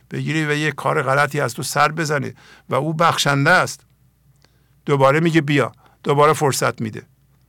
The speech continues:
و شما از این فرصت استفاده درستی بکن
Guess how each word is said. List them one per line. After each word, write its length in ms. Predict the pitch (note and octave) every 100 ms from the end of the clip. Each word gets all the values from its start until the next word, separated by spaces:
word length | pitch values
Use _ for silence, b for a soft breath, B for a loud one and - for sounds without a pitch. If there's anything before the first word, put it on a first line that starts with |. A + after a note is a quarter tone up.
| _ _ _ -
و 120 | C3+
شما 340 | - C3+ D3
از 140 | D#3+ C#3+
این 100 | E3+
فرصت 560 | - D3+ C3+ D3+ F3 F3 _ -
استفاده 440 | C#3 C#3 A#2+ C#3+ D#3
درستی 460 | D3 D#3 - F#3+
بکن 340 | E3 B2 -